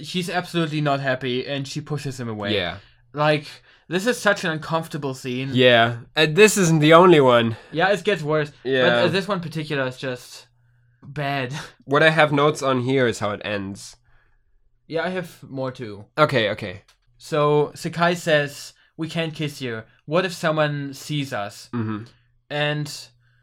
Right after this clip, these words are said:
Speaker 1: I don't think this is her, again, I don't think this is her only motif for this.
Speaker 2: Yeah.
Speaker 1: Because, first of all, she points out there's no one around. And she also la-, then mentioned something about them being late. I think she just doesn't wanna kiss him.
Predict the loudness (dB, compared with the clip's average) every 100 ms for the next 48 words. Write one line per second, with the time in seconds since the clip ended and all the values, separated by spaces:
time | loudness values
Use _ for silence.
0 | _ _ _ -8 -4 0 -2 -2 -4 -4
1 | -6 -14 _ _ _ _ -8 -2 -2 -2
2 | -2 0 0 -4 -4 0 2 2 0 0
3 | 0 -2 -6 -6 -6 -6 -4 -4 -4 -6
4 | -10 -10 -6 -4 -4 -6 -14 _ -6 -2
5 | -2 -2 -6 -4 -4 -4 0 4 4 2
6 | -4 -12 -8 -8 -4 -4 -4 -2 -2 -2
7 | -8 -6 -4 -2 -2 0 0 0 -6 -16
8 | _ _ _ -6 -4 -2 -2 -4 -2 -2
9 | 0 -2 -2 -2 -2 -6 -8 -4 -4 -4
10 | -8 -4 -4 -4 -4 -4 -6 -6 -6 -6
11 | -6 -10 -18 _ -10 -6 -4 -4 -4 -4
12 | -2 -2 -4 -6 -6 -8 -10 -10 -12